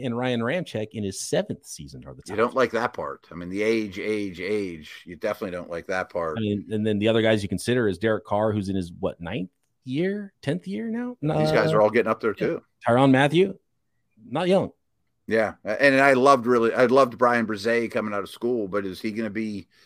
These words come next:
Speaker 2: that type of player as an end of first round pick? Mm, probably not. You know, I mean,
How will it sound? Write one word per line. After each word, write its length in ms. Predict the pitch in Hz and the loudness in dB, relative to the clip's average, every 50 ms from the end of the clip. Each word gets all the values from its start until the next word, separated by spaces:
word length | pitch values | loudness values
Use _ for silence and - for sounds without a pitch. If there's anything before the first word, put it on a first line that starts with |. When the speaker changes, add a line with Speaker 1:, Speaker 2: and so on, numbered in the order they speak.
| _ _ _ _ - | _ _ _ _ -2
Speaker 2:
that 220 | 120 127 - - - | 0 0 -2 -2 0
type 220 | - 131 123 120 | 2 2 2 2
of 80 | 120 - | -2 -4
player 400 | - 120 120 120 123 123 123 120 | 0 2 2 2 4 2 2 2
as 160 | 113 104 101 | 2 0 -2
an 120 | 101 101 110 | -4 -4 -2
end 160 | 117 117 113 | 0 0 0
of 80 | 104 | 0
first 240 | - 117 113 110 - | 0 -2 -2 -2 -2
round 240 | 123 113 110 110 110 | -2 -2 -2 -2 -2
pick? 380 | - 110 113 107 - _ _ _ _ - | -2 0 0 0 -2 _ _ _ _ -12
Mm, 300 | 120 120 127 123 104 - | -10 -10 -10 -10 -10 -6
probably 420 | - 117 98 90 80 80 - 73 73 69 | -2 -2 -2 -2 -4 -10 -14 -14 -12 -6
not. 320 | 90 104 113 107 107 - _ - | -2 0 2 0 0 0 _ -6
You 100 | 104 101 | -4 -4
know, 140 | 98 98 | -2 -2
I 40 | 98 | -2
mean, 280 | 95 101 98 92 90 | -4 -4 -4 -6 -8